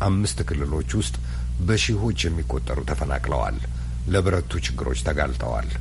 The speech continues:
የምግብ እጥረት ያለባቸውና አስቸኳይ እርዳታ የሚያስፈልጋቸውም አካባቢዎች አሉ። ለመሆኑ በአንድ አገር ውስጥ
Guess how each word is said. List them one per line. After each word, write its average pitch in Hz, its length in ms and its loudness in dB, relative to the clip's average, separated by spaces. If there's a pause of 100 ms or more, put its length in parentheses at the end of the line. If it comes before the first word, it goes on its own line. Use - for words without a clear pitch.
(220)
የምግብ 95 340 4
እጥረት 95 280 0
ያለባቸውና 90 920 2
አስቸኳይ 90 480 0
እርዳታ 82 320 2
የሚያስፈልጋቸውም 82 1040 2
አካባቢዎች 92 680 2
አሉ። 60 180 0 (340)
ለመሆኑ 151 400 6 (280)
በአንድ 101 360 4
አገር 80 280 2
ውስጥ - 240 -2